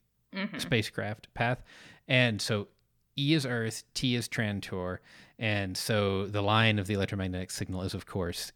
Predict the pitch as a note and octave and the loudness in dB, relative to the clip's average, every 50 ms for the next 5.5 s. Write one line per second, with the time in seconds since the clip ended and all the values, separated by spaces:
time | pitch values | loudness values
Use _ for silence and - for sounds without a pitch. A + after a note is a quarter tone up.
0 | _ - - G2+ F2+ - - - - - - D#2 - _ _ _ _ _ _ _ | _ -8 -6 -6 -4 -6 -6 -6 -8 -8 -8 -10 -16 _ _ _ _ _ _ _
1 | _ _ _ - - - D3 D#3+ C#3 - F2 F2+ F#2 F#2+ A2+ C3+ C#3 - - F#4 | _ _ _ -20 -16 -12 -8 -6 -4 -4 -4 -4 -4 -4 -4 -2 0 2 4 4
2 | F4 D#4 G#4 D#5 D#5 D#5 D#5 D#5 D5 D5 - - - - - G4 - - - - | 4 2 -2 -2 -4 -4 -4 -4 -6 -8 -12 -14 -2 2 4 4 4 4 4 6
3 | A3+ G4+ - - - - A#3+ B3 - E4+ - - G#3+ G#3 A#3+ A#3+ - - F#4 A4 | 8 8 8 6 2 2 4 4 4 4 2 2 4 4 4 4 2 -2 -2 0
4 | A#4+ B4 A#4+ G#4 - - A#3 A#3+ - A3+ A3 G#3+ A3+ G3 F3 G3 F#3+ F#3+ G3 - | 2 4 4 2 2 4 2 2 4 2 2 0 0 -2 0 -2 -2 -2 -2 -4
5 | F#3+ F3 D#3 D#3 - - - - - - | -6 -6 -4 -4 -4 -4 -2 -2 -2 -4